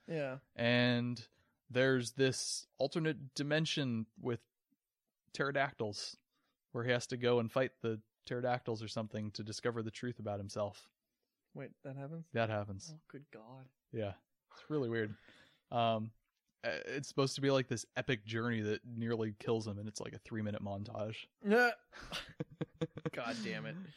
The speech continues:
Speaker 2: Uh, 'cause this movie had about eighteen hours worth of ideas crammed into two hours.
Speaker 1: Yeah, that's bad.
Speaker 2: Yep.
Speaker 1: What was
Speaker 2: It
Speaker 1: the other interpretation?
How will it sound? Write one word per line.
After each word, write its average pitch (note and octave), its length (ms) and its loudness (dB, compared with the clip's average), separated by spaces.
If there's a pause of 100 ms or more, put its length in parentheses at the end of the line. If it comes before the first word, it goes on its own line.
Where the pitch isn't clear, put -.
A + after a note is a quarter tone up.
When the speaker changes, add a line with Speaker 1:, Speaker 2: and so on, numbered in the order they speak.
Speaker 2:
Uh, C3+ 260 4
'cause C#3 120 2
this C#3 200 4
movie C#3+ 280 6
had B2 220 6
about A2 500 4 (320)
eighteen C3+ 460 -2
hours A2+ 420 0
worth A#2 260 0
of G#2 340 -4
ideas A2 460 0
crammed G#2 360 -6
into G#2 240 -4
two G#2+ 240 -2
hours. G2+ 540 -4 (180)
Speaker 1:
Yeah, A#2+ 220 -6
that's A#2 140 -6
bad. G2+ 460 -8 (600)
Speaker 2:
Yep. G#2+ 240 -2 (1600)
Speaker 1:
What A#3+ 120 -8
was - 100 -8
Speaker 2:
It F3 60 -6
Speaker 1:
the - 40 -4
other E3 240 4
interpretation? E3+ 760 -4